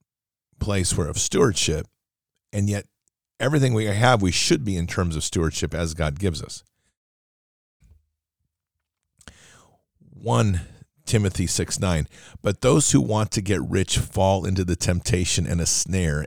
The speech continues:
and many foolish and harmful desires which plunge men into ruin and destruction." I played that piece the other night of a child,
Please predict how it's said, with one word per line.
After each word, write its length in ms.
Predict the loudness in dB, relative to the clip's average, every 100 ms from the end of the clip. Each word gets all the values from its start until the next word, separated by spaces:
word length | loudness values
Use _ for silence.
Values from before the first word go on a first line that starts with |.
| -4
and 180 | -2 0
many 200 | 0 -4
foolish 480 | -6 -4 -4 -4 -4
and 80 |
harmful 680 | -6 -6 -4 -2 -4 -4 -6
desires 1000 | -6 -6 -4 -2 -2 -2 -2 -2 -4 -6 -12 _ _ _ _
which 280 | -6 -6 -2
plunge 440 | -2 0 -2 -2
men 260 | -2 0 -2
into 400 | -4 -6 -2 -2
ruin 440 | 0 0 0 -2
and 200 | -2 -6
destruction." 720 | -4 -6 -6 -8 -10 -12 -16 -18 _ _ _ _ _ _ _ _ _ _ _ _ _ _ _ _ _ _ _ -10
I 80 | -4
played 260 | 2 2 2
that 200 | -2 -2
piece 400 | -2 0 0 -2
the 160 | -2
other 180 | -2 0
night 200 | -2 -2
of 80 | -4
a 60 |
child, 580 | -6 -4 -2 0 -2 -6